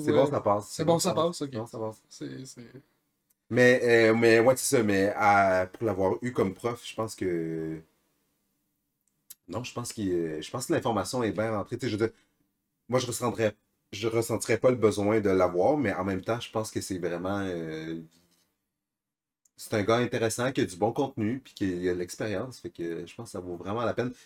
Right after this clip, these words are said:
Speaker 1: Puis je pense que ça coûtait genre de quoi comme vingt piastres,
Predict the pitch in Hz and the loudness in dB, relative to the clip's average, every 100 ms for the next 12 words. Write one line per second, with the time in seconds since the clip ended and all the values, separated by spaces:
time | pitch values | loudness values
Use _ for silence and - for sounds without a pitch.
0 | _ - - 196 - 101 - 123 101 95 | _ -4 0 0 0 -6 -4 -2 0 0
1 | 87 104 87 82 - 92 87 - 85 - | -2 -6 -6 -8 -8 -6 -6 -8 -10 -10
2 | - | -18